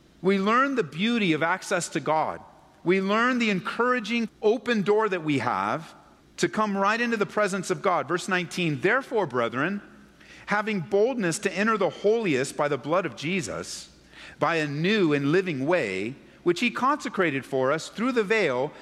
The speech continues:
that is his flesh, and having a high priest over the house of God, let us draw near with a true heart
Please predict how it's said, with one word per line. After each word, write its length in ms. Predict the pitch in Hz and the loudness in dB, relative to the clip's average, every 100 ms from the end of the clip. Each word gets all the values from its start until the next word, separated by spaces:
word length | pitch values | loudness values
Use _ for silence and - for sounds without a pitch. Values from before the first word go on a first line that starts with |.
| - | -4
that 200 | 160 165 | -2 0
is 120 | 202 | 0
his 180 | 180 - | 0 -4
flesh, 640 | - 233 151 123 - - - - _ - - - | -2 0 0 -2 -8 -14 -18 -20 _ -20 -18 -4
and 140 | 185 | -2
having 340 | 190 240 302 294 | 2 0 2 0
a 100 | 190 | -2
high 320 | - 269 302 | 0 0 0
priest 500 | - 277 285 - 214 | -4 -2 0 0 0
over 160 | 208 202 | 0 0
the 120 | 180 | 0
house 340 | 226 262 - | 0 -2 -2
of 120 | 185 | -4
God, 460 | 151 240 190 135 - - - - | 0 0 2 0 -2 -10 -20 -14
let 460 | - 156 208 269 277 - | -2 2 2 2 -2 -2
us 320 | 214 220 170 | -2 -2 -8
draw 640 | 131 151 190 208 214 220 202 | -10 -2 0 2 2 0 -4
near 680 | 165 180 202 190 139 98 82 - - - _ | -4 -2 0 2 0 -2 -8 -18 -20 -20 _
with 160 | 139 143 | 0 2
a 80 | 135 | 0
true 400 | - - 240 240 | -2 -2 0 0
heart 420 | 196 214 127 | 2 0 0